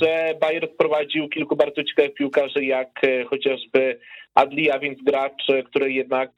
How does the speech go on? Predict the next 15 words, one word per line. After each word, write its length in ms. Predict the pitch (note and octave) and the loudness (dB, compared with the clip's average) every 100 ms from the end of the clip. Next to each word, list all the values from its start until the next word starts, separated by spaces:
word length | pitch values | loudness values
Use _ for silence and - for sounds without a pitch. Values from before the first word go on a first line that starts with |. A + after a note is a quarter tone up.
| - | 0
e, 300 | C3 B2+ B2 | 0 0 -2
miał 420 | C#3 D#3 C#3 A2+ - _ | -2 -2 -2 -4 -10 _
ofertę 580 | - B2 C#3 C3 C3 B2+ A#2 C3 | 0 2 2 0 -2 -2 -2 -2
z 340 | B2 A#2+ A2+ | 0 0 -2
Bayernu 360 | A#2+ C3+ C#3+ D3+ | -2 -4 -4 -4
Monachium, 580 | C#3+ C#3 C3 C#3+ C#3 | -2 -4 -4 -4 -2
a 240 | C3 B2+ B2 _ - _ _ - | 0 -2 -4 _ -20 _ _ 0
wybrał 340 | D3 D3 C#3 | 2 2 -2
ostatecznie 840 | C3 C3+ - C3 - C3+ C3 B2 A#2+ G#2 G2 - - A2 B2+ | -4 -4 -2 -4 -4 -2 -2 -2 -4 -6 -8 -10 -4 0 0
zespół, 560 | B2+ _ C3 B2+ B2 _ _ _ _ - | -2 _ 0 0 -4 _ _ _ _ 2
e, 180 | A2 | 2
Bayeru 380 | A2+ C3 C#3 C#3 | 2 0 -2 -4
Leverkusen. 720 | C#3 C3+ C3+ C#3 C#3 C#3+ C#3+ C#3+ | -4 -6 -4 -4 -2 -2 -2 -6
Natomiast, 720 | C#3 C#3 C#3 C#3 C#3 | -4 -4 -4 -4 -8
e, 40 | _ | _